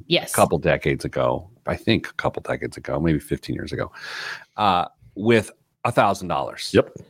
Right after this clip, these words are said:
Speaker 2: That
Speaker 1: Mm-hmm.
Speaker 2: was his call, a thousand dollars, which, let's be honest, is, is arbitrary as four hundred and seventeen dollars. It's just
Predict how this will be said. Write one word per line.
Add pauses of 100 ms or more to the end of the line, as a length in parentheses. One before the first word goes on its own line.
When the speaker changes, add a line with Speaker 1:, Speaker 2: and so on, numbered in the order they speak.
(160)
Speaker 2:
That
Speaker 1:
Mm-hmm.
Speaker 2:
was
his
call, (420)
a
thousand
dollars,
which, (760)
let's
be
honest, (1000)
is, (380)
is
arbitrary (540)
as
four
hundred
and
seventeen
dollars.
It's
just